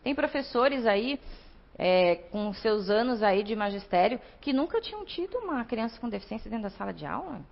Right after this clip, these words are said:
Então, não é, não é, não é a primeira vez que vai, que a gente vai conseguir fazer um processo. É um processo tão recente, né? E, finalmente, depois desse processo de integração, a gente vai ter o processo de inclusão,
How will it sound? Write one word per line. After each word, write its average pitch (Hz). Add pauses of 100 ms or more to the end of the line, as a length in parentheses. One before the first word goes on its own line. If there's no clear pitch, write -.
(360)
Então, 254
não 311
é, 466
não 285
é, 233
não 320
é 523
a 523
primeira 254
vez 214
que 539
vai, 262
que 247
a 233
gente 226
vai 226
conseguir 214
fazer 202
um 196
processo. -
É 180
um 220
processo 254
tão 254
recente, 208
né? 208 (600)
E, 339
finalmente, 359
depois 269
desse 262
processo 220
de 208
integração, 202 (320)
a 202
gente 233
vai 277
ter 247
o 233
processo 220
de 214
inclusão, 220